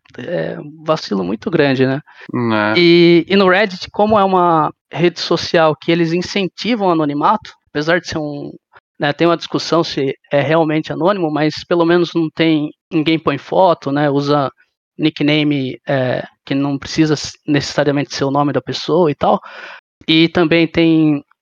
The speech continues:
Speaker 1: esse antecedente de ser uma comunidade mais, é, respeitosa. Eu criei, né, o, o subreddit, né, convidei a pessoa pra postar o homebrew dela,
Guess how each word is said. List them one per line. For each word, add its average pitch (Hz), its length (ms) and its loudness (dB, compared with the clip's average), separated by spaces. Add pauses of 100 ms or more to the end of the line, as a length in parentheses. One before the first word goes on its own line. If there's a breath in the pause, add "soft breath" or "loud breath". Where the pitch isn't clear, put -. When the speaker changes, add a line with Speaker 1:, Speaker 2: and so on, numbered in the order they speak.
(120)
Speaker 1:
esse 143 960 0
antecedente 151 720 -2
de - 60 -18
ser - 240 0
uma 156 220 -2
comunidade 143 560 0
mais, 147 500 -4 (160)
é, 135 240 0
respeitosa. 151 880 -2 (160)
Eu 160 120 2
criei, 180 480 2
né, 160 300 0
o, 131 580 -4
o - 60 -20
subreddit, 147 800 -2
né, 160 200 2
convidei 147 380 -2
a 151 40 0
pessoa 135 320 -4
pra 135 180 0
postar 139 380 -2
o 131 80 0
homebrew 131 500 -2
dela, 175 380 0